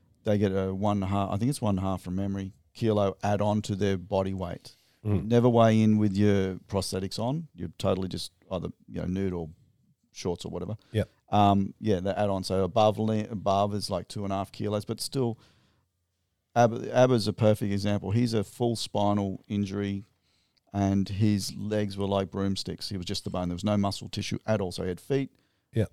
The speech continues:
Speaker 1: bones, quads, uh, bo-, um, yeah, femur and tib and, Tib Ant. But he didn't get an add-on. So he had a body probably like mine, a bit bigger, where I'm weighing eighty-two kilos, he's weighing fifty-nine.
Speaker 2: Yep.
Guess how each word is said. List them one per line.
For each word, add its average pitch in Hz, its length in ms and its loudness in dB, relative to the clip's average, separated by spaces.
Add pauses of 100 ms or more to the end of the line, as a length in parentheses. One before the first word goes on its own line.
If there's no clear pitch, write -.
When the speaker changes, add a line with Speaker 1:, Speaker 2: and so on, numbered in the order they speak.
Speaker 1:
bones, 101 340 2
quads, - 460 -2 (260)
uh, 98 100 2
bo-, 101 260 2
um, 95 460 -6 (400)
yeah, 95 160 -12
femur 98 440 -4
and 87 200 -6 (440)
tib 98 160 -6
and, 90 240 -6
Tib 95 160 -8
Ant. - 260 -8 (520)
But 113 280 2 (1080)
he 117 80 0
didn't 113 160 4
get 110 100 4
an 110 60 2
add-on. 113 300 0 (760)
So 98 200 -2
he 117 120 4
had 139 140 4
a 104 40 0
body 101 380 2
probably 98 360 -2
like 95 280 2
mine, 104 260 0
a - 20 -2
bit 101 160 -2
bigger, 113 480 -2
where 98 180 -2
I'm 110 140 0
weighing 95 240 0
eighty-two 98 380 -2
kilos, 95 320 -4
he's 107 160 -6
weighing 95 200 -2
fifty-nine. 95 600 -8 (240)
Speaker 2:
Yep. 104 180 2